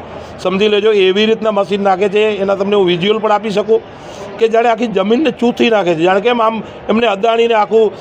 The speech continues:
સરકાર, મને લાગે અદાણી ચલાવે છે કે સરકાર ચલાવે છે. ગુજરાતમાં કોઈ ધણી છે પૂછવાવાળો કે નથી? આ ચૂંટાયેલા પ્રતિનિધિઓને આપણા માધ્યમથી કહું છું છે, છે કે તમારામાં જરાક શરમ હોય ને તો હવે બેન દીકરીઓ સામું તો જુઓ.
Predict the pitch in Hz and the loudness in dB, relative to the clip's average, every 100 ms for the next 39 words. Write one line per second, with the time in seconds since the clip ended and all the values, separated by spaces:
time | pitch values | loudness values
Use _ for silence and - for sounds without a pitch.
0 | - - 196 202 247 262 247 247 240 226 | -16 -4 -2 0 0 0 2 2 2 0
1 | 190 180 190 185 196 208 220 226 233 - | 0 0 0 0 2 4 4 2 0 -2
2 | - - 185 - 175 185 208 214 214 226 | -16 -2 -2 0 -2 0 0 2 2 2
3 | 214 220 - - - 175 190 196 202 190 | 2 -2 -4 -14 -2 0 2 0 0 0
4 | 202 156 170 208 202 226 214 202 220 220 | 0 0 0 2 2 2 0 2 2 2
5 | 226 220 214 214 170 - - - 160 202 | 2 0 0 0 -4 -6 -12 -8 -2 0
6 | 226 247 254 220 220 233 240 240 233 208 | 2 0 0 -2 -2 0 0 2 0 0
7 | 233 208 196 220 226 214 214 233 226 208 | 0 0 0 0 0 0 0 0 0 2
8 | 190 175 147 131 - - - - 226 233 | 0 0 -2 -4 -12 -14 -12 -2 -2 0
9 | 226 233 240 240 220 214 220 - 214 226 | -2 0 0 0 2 0 0 0 0 2
10 | 233 240 226 226 214 202 214 220 226 226 | 0 2 2 2 2 0 0 -2 0 0
11 | 202 220 214 208 233 | 0 0 0 2 2